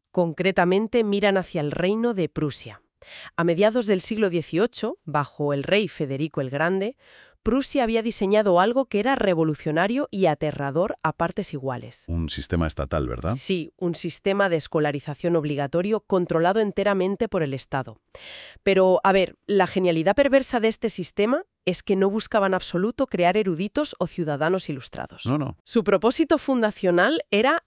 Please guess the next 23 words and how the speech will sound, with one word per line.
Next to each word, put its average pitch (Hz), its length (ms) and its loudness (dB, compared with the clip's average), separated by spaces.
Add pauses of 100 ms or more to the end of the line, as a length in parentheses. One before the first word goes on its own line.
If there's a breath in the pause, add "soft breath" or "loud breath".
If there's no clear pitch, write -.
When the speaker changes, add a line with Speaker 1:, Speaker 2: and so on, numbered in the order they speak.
Speaker 1:
erradicar 196 1160 0
el 156 180 2
libre 143 240 -4
albedrío. 127 640 -8 (280)
Prusia 311 440 2
lo 349 100 4
que 190 140 0
necesitaba 180 580 2
eran 180 340 2
soldados 220 840 2
que - 160 -4
marcharan 180 540 0
hacia 180 180 0
el 147 60 -2
fuego 170 260 2
enemigo 240 500 2
sin 202 240 0
cuestionar 175 520 0
las 220 240 0
órdenes 262 340 0
de 220 80 -2
sus 165 200 -8
superiores 143 680 -4